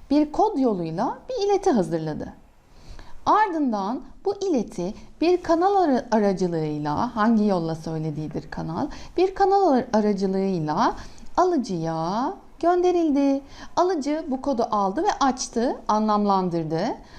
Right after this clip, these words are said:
Anladıysa veya anlamadıysa tepkisine göre değişir. Ne yapar arkadaşlar? Bir dönüt verir. Dönüt neydi? Göndericinin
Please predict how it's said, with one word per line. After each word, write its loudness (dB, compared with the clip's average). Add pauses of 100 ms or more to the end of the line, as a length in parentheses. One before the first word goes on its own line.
(340)
Anladıysa 0 (240)
veya 0
anlamadıysa -2
tepkisine 0
göre 0
değişir. -2 (800)
Ne 4
yapar 2
arkadaşlar? 0 (500)
Bir 2
dönüt 4
verir. -10 (600)
Dönüt 0
neydi? -4 (1080)
Göndericinin 4